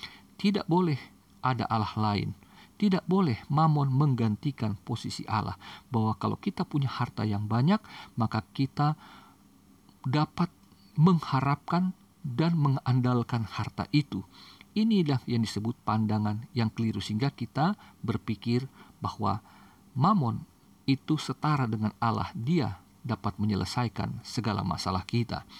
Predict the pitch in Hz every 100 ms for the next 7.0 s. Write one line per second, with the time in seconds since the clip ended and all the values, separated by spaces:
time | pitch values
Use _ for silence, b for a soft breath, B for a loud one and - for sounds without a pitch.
0 | B B 160 156 - 127 113 143 196 -
1 | - 160 131 117 113 117 - - 104 101
2 | 85 90 190 - 107 98 - 143 220 B
3 | B - 110 101 - - 101 135 226 -
4 | - _ _ _ _ _ - - - 131
5 | 147 214 - 135 117 107 - - 269 190
6 | 160 - 127 120 - - 101 110 160 226